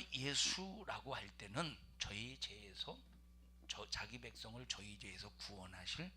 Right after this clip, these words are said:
그 이름을, 기업을, 기업을 말해, 기업. 기업. 예수 그러면 아하, 우리를 구원하실 이름이다. 우리를 죄에서 해방시킬 이름이다.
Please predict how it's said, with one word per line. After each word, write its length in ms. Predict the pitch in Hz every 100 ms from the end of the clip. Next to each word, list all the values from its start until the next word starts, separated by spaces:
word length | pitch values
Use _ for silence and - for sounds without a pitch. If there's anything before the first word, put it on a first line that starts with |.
| - - -
그 180 | -
이름을, 380 | 104 92 87 95 -
기업을, 560 | - 117 117 107 120 110
기업을 400 | - 113 104 110
말해, 260 | 98 - - -
기업. 200 | - - - - - - - - - - -
기업. 180 | - - - - - 139
예수 380 | 120 131 - 175
그러면 360 | 110 104 101 -
아하, 400 | - 117 127 - - - - 104
우리를 260 | 101 95 95
구원하실 580 | - 101 90 - - 98
이름이다. 520 | 90 90 - - - - - - -
우리를 300 | 104 101 95 95
죄에서 340 | 90 92 95
해방시킬 680 | - 147 131 110 - 120 101
이름이다. 460 | 98 113 107 -